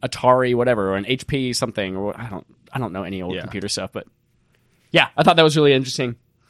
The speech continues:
Speaker 1: But the game is, um, it's a game that really ends whenever you want, whenever you feel like you have enough information. The whole thing is there's something that's happened on this boat.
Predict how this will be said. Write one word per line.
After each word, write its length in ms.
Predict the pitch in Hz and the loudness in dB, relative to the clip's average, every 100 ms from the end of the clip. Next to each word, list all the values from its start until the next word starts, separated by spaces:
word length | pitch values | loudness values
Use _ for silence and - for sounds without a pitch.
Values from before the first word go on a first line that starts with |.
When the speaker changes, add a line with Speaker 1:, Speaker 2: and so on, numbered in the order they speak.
| _ - | _ 0
Speaker 1:
But 120 | 185 | 4
the 60 | 175 | 6
game 340 | 165 262 294 254 | 8 6 6 4
is, 540 | 175 156 151 147 - - _ _ _ _ _ _ _ _ - _ | 6 6 6 2 -2 -4 _ _ _ _ _ _ _ _ -20 _
um, 460 | 139 135 135 131 120 - _ _ _ _ _ _ | 4 6 6 4 -2 -8 _ _ _ _ _ _
it's 160 | - 196 | 0 4
a 60 | 190 | 6
game 260 | 202 277 | 6 6
that 120 | 277 | 4
really 380 | 170 151 190 196 - | 2 4 6 4 4
ends 380 | 143 160 170 135 | 4 4 2 4
whenever 320 | 135 135 147 | 4 6 4
you 200 | 147 151 | 2 2
want, 580 | 107 101 127 208 - - _ - | 2 4 4 2 -4 -8 _ -4
whenever 260 | 139 151 151 | 0 2 2
you 80 | |
feel 240 | 151 - 135 | 0 2 2
like 180 | 143 147 | 2 2
you 80 | |
have 140 | 147 143 | 4 4
enough 180 | 127 127 | 2 0
information. 600 | 131 120 113 113 165 180 _ | -6 -4 -4 -2 -6 -6 _
The 60 | 156 | -2
whole 140 | 190 220 | 2 4
thing 260 | 202 185 | 4 2
is 400 | 165 139 131 - - _ _ _ | 4 4 4 2 -6 _ _ _
there's 220 | 147 151 | 2 4
something 420 | - 180 190 220 208 | 4 4 4 2 2
that's 140 | 180 | 2
happened 320 | 156 156 143 | 2 2 2
on 80 | 131 | 0
this 100 | 139 | 0
boat. 320 | 113 104 101 | 2 2 2